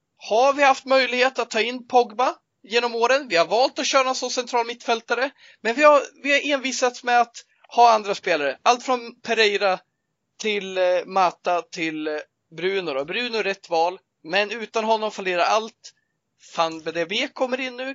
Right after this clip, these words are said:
Kan komma in såklart. Det kommer få ta en stund. Men det är det jag är orolig för.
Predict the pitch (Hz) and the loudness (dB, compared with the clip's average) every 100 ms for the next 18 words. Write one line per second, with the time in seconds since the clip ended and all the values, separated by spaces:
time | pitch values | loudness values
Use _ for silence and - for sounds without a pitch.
0 | - 240 254 254 - _ _ - 233 233 | -4 0 0 -2 -14 _ _ -2 0 2
1 | 240 240 240 247 226 233 240 214 170 226 | 0 -2 -6 -8 -2 0 0 -2 -4 0
2 | 233 233 233 226 233 226 226 - 214 240 | 0 -2 -6 -4 -2 -2 -4 -4 -4 -6
3 | 262 _ _ 170 202 240 240 - _ _ | -14 _ _ -2 0 0 -2 -14 _ _
4 | _ _ _ _ _ _ 165 240 247 233 | _ _ _ _ _ _ 4 8 8 8
5 | 240 233 226 226 240 247 214 156 151 123 | 6 6 4 0 -4 -4 -4 -4 -2 -4
6 | 120 | -6